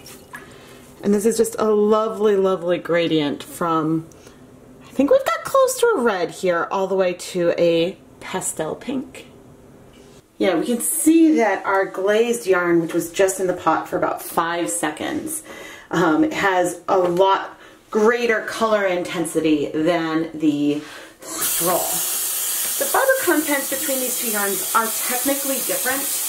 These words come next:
um, but, uh, the, the blank is seventy-five percent superwash merino, twenty-five percent nylon, but, um, they're pretty close overall.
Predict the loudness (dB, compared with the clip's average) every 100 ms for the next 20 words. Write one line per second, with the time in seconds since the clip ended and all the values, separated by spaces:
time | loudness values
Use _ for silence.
0 | -4 -4 -4 -4 -2 0 0 -2 -4 -6
1 | -2 0 2 0 0 -2 -2 -2 -4 0
2 | 0 2 2 0 -2 -2 -4 -2 -4 -2
3 | -2 0 0 0 -2 -2 -4 -4 -4 -4
4 | -2 0 0 -2 -2 0 2 4 2 0
5 | -2 -4 -2 -2 -2 -4 -4 -2 -2 0
6 | -2 -2 -4 -4 -6 -4 -4 -4 -4 0
7 | 0 2 -2 -4 -6 -6 -4 -4 -4 -4
8 | -2 2 2 2 0 -4 -6 -6 -6 -2
9 | -2 -2 -4 -2 0 -2 -4 -2 0 -2
10 | -4 -6 -4 -4 -4